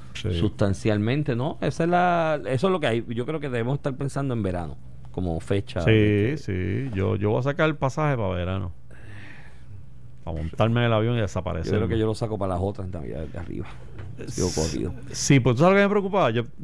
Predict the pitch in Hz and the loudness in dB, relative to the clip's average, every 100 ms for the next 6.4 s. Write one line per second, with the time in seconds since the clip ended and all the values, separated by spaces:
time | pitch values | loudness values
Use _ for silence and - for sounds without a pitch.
0 | 117 117 110 143 180 160 180 143 101 101 | -4 -2 0 0 -2 -2 0 0 -2 -6
1 | 107 110 127 139 135 131 127 139 165 98 | -6 -4 -2 0 0 0 0 2 2 0
2 | 92 98 98 101 98 - 101 101 - 127 | -2 -4 -4 -4 -4 -4 -2 -2 -2 -2
3 | 120 123 127 135 131 107 98 90 82 85 | 0 2 2 2 2 2 0 -2 -8 -10
4 | - 95 92 98 113 117 - - - - | -4 -2 2 4 4 2 -2 -12 -12 -12
5 | - 117 113 110 113 117 120 120 120 113 | -8 -4 -2 -2 0 0 2 4 4 4
6 | 113 120 135 104 | 4 4 4 0